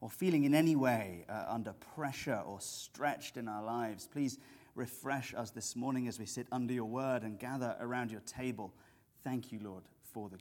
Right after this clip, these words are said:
good news. Amen. Let's be seated. So as, as Ben said in, in that brilliant sort of pre-sermon, we are looking at what the gospel does, and, uh, we're looking at what power the gospel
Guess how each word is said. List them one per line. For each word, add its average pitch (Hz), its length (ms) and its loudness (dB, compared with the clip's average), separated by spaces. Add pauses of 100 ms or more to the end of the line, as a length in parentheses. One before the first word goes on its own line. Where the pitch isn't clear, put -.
good 104 220 -12
news. - 420 -14 (720)
Amen. 90 300 -10 (840)
Let's 117 140 -12
be 113 100 -14
seated. 151 380 -2 (2250)
So 165 160 4
as, 147 220 4
as 135 120 2
Ben 160 220 8
said 151 420 6
in, 131 240 2
in 127 120 4
that 120 180 2
brilliant 131 440 6
sort 127 120 -2
of 113 60 -6
pre-sermon, 104 680 0 (200)
we 151 120 4
are 165 100 10
looking 175 320 6
at 139 100 2
what 139 200 0
the 131 80 0
gospel 127 600 2 (140)
does, 131 540 10
and, 127 220 2 (460)
uh, 135 80 2
we're 160 100 6
looking 214 220 6
at 190 100 6
what 170 240 8
power 170 720 8
the 127 100 -2
gospel 139 680 4